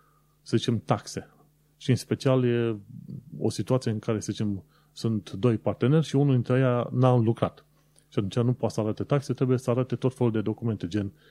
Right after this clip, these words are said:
chirie, gen, uh, ce-a plătit telefonul și alte biluri din alea sau alte chestii, știi?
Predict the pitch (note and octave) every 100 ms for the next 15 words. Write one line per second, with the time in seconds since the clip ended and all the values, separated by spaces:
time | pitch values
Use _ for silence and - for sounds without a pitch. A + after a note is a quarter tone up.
0 | _ _ - A2 C3 C3+ B2 B2 A#2+ -
1 | - _ _ G#2 B2 A#2 A2 G#2+ G2+ G2
2 | F#2+ - - A2+ - G2 G2 - - -
3 | _ _ _ _ _ - G2 G2 C#3 C3
4 | - G#2 G#2+ G2+ F#2+ - G2 A#2+ G2 F2+
5 | F#2+ F#2 E2 - G#2 F#2 - F2+ - -
6 | A#2+